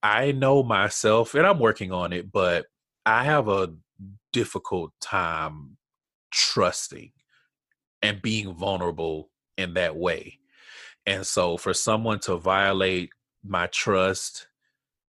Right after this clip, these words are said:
and hurt me in that way, I don't know if I would be able to ever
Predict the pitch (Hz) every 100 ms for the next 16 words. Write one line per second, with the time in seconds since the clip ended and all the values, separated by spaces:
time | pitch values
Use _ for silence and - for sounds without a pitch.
0 | _ 92 92 90 87 85 82 82 82 80
1 | 76 - - - 107 104 - 107 104 104
2 | - 95 95 87 78 95 101 101 90 95
3 | 101 92 95 92 92 73 90 87 87 85
4 | 87 90 85 92 90 87 85 - - 87
5 | 87 80 80 78